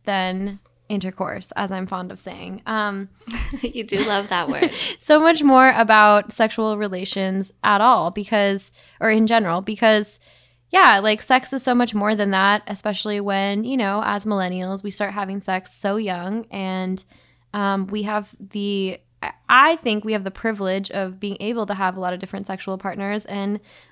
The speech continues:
Speaker 1: learning a lot about different types of people and ourselves, um,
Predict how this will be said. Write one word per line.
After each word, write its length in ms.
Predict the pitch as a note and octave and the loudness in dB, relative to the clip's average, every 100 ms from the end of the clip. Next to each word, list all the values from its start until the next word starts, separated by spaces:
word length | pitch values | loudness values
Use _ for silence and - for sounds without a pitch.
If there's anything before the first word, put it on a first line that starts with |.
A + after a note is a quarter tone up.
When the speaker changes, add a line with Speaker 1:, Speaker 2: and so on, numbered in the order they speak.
| - | -6
Speaker 1:
learning 360 | G#3+ A#3 A#3 A3 | -2 0 0 2
a 40 | |
lot 340 | G#3 G#3 G#3+ - | 4 4 2 -2
about 360 | G3 G3+ G3 G3 | -2 0 0 -4
different 340 | G3+ G3+ G3+ | -8 -8 -8
types 320 | - G3+ G3 | -6 -6 -6
of 100 | G3+ | -12
people 340 | - G3+ G#3 G#3+ | -8 -8 -4 -4
and 100 | F#3+ | -4
ourselves, 680 | F3+ - F#3+ G3 A#3 A#3+ - - | -6 -4 0 2 0 -4 -14 -8
um, 520 | G3+ F#3+ F#3 F#3+ | -4 -4 -4 -6